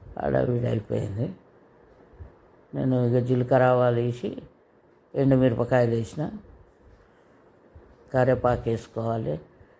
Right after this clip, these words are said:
ఎల్లిపాయలు దంచుకోవాలి కొంచెము లైట్గా, చిత్తకుట్ట,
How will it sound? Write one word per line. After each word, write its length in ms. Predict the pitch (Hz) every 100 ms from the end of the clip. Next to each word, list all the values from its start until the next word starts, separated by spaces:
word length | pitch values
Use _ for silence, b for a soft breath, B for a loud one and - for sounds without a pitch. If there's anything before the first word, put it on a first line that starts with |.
| b
ఎల్లిపాయలు 680 | 143 135 127 127 123 120 117 -
దంచుకోవాలి 640 | 123 120 110 - 117 117 120
కొంచెము 480 | 127 107 120 120 196 - _ _ -
లైట్గా, 540 | 127 123 123 123 120 - - _ _ _ _ _ - - - _ _ 160
చిత్తకుట్ట, 600 | 143 151 - 127 131 120